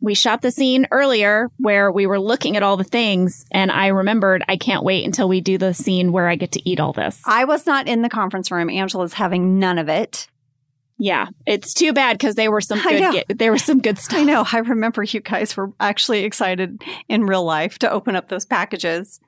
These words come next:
Speaker 2: And, and then ultimately we end the episode with Orion talking head. He's still gloating about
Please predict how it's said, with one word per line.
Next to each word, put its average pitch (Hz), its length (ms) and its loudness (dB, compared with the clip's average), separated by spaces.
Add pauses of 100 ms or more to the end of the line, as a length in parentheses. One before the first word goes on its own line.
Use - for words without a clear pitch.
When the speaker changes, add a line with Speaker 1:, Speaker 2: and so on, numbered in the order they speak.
(720)
Speaker 2:
And, 285 440 0
and 311 200 2
then 359 280 0 (240)
ultimately 302 600 0
we 262 220 0
end 226 220 2
the 220 40 0
episode 190 640 -2
with 202 140 -8
Orion 202 460 0
talking 220 380 -2
head. 165 360 -2 (880)
He's 339 300 -2
still 427 440 -2
gloating 330 880 0
about 247 480 -2